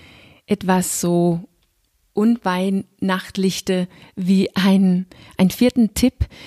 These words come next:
wie du entdecken kannst, ob du es falsch machst. Also in Wirklichkeit, wenn du dich in die falsche Richtung bewegst von dem, was du gerne möchtest,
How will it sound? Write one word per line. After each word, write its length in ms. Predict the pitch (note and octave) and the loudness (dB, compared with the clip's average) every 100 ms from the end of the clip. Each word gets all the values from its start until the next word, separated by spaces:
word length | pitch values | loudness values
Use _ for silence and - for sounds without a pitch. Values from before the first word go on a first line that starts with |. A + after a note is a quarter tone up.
| - | -18
wie 220 | - F#3 G#3+ | -2 2 4
du 80 | |
entdecken 500 | G#3 F#3+ F3+ F#3+ F#3+ | 4 2 0 0 0
kannst, 640 | - - F3 G#3 A#3+ - - | -2 -2 0 2 0 -6 -10
ob 180 | - F#3 | -8 -6
du 140 | - F#3 | -2 0
es 260 | E3+ - | 0 -4
falsch 540 | - - D3+ D#3+ - - | -10 -10 -8 -8 -8 -8
machst. 560 | - - - _ - _ _ _ _ _ _ _ _ _ _ - | -10 -12 -20 _ -20 _ _ _ _ _ _ _ _ _ _ -8
Also 460 | F3+ F#3+ G3 F#3+ - - - - - | -4 0 0 -2 -6 -20 -20 -20 -4
in 160 | - A3 | 2 4
Wirklichkeit, 540 | A#3+ A3+ - G#3+ G3 F3 | 4 0 -6 -4 -4 0
wenn 220 | G3 G3+ | 2 4
du 300 | G3 F#3+ G3 _ _ _ _ _ _ | 4 2 0 _ _ _ _ _ _
dich 320 | F3+ G#3 - | -4 -4 -2
in 140 | - G3 | 0 2
die 120 | G3 | 0
falsche 440 | - F3 F3+ F3+ | 0 -2 0 0
Richtung 460 | G#3 G3+ - A3+ A#3 | 0 0 2 2 4
bewegst 560 | A3 G3 A3 B3+ - | 2 2 2 0 -6
von 260 | - F#3+ F3 | -10 -8 -4
dem, 260 | E3 F3 F3 | -2 -2 -2
was 200 | F3 - | -4 -6
du 80 | |
gerne 320 | E3+ E3 D#3+ D#3+ | -4 -2 0 0
möchtest, 720 | E3+ F#3+ - A#3 A#3+ - | 0 -2 -4 -6 -6 -12